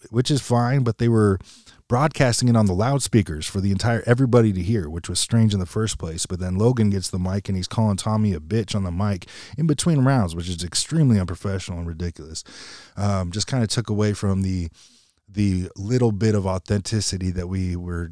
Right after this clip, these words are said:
going for with this fight, right? To make it, to make it feel like a real boxing match. Um, Badu Jack, fucking, I feel like he was the highlight of the sh-, the, the night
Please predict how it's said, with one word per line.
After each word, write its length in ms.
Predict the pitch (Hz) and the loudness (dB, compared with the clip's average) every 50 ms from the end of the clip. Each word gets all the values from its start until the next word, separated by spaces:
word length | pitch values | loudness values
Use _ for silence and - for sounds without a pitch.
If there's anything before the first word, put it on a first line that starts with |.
| - - | -8 -4
going 280 | 104 98 95 95 92 85 | -2 0 0 0 -2 -2
for 240 | - - 87 85 | -4 -6 -6 -6
with 180 | 80 87 87 78 | -6 -6 -8 -6
this 200 | 92 87 - - | -6 -6 -6 -6
fight, 420 | - - - 82 78 69 - - - - - | -6 -6 -10 -12 -12 -12 -14 -16 -16 -12 -8
right? 220 | 90 85 85 80 - | -8 -6 -6 -8 -8
To 100 | - 87 | -6 -4
make 240 | 90 90 85 - | -4 -4 -4 -6
it, 140 | 87 85 80 _ _ - _ _ _ _ _ _ _ _ | -8 -10 -12 _ _ -20 _ _ _ _ _ _ _ _
to 120 | - 104 | -6 -2
make 180 | 98 101 95 95 | 0 0 -2 -2
it 120 | 90 76 | -6 -12
feel 220 | - - - 101 95 | -10 -6 -4 -2 -2
like 180 | 92 85 - | -2 -2 -4
a 40 | 85 | -8
real 240 | 80 85 92 92 85 | -6 -4 -2 -4 -4
boxing 460 | 78 82 80 80 80 - - 73 62 | -4 -6 -8 -8 -8 -10 -12 -12 -12
match. 320 | 71 67 67 76 - - - - - - - 151 - - _ _ _ _ _ _ _ _ _ _ _ _ - - - | -14 -14 -14 -14 -14 -14 -14 -14 -12 -12 -12 -12 -14 -16 _ _ _ _ _ _ _ _ _ _ _ _ -16 -6 0
Um, 580 | - 110 110 110 107 107 107 107 104 101 101 92 - - - - - _ _ _ _ _ _ _ _ _ _ _ - | 4 4 6 6 6 6 6 4 4 4 2 0 -4 -10 -14 -16 -18 _ _ _ _ _ _ _ _ _ _ _ -4
Badu 260 | 120 123 139 139 131 | -2 2 2 2 2
Jack, 540 | 110 98 117 131 147 160 151 - - - - - _ _ - | 2 2 2 2 2 0 -2 -6 -8 -10 -10 -12 _ _ -8
fucking, 360 | - 107 98 - 110 101 98 | -8 -6 -2 0 2 2 2
I 120 | 98 98 95 | 2 0 0
feel 160 | - 107 104 | 0 0 0
like 120 | 101 90 | 0 0
he 120 | - 117 113 | 0 0 0
was 120 | 110 98 | 0 0
the 120 | 92 90 87 | -2 -2 -2
highlight 340 | 98 95 95 95 95 92 | 0 0 0 0 0 0
of 80 | 90 85 | -2 -4
the 80 | 78 78 | -4 -6
sh-, 200 | - - - - | -6 -6 -6 -8
the, 360 | - 92 92 90 85 85 80 78 | -8 -6 -6 -4 -4 -4 -6 -6
the 100 | 85 90 | -6 -4
night 380 | 87 95 98 98 92 85 - | -2 0 0 0 -2 -4 -6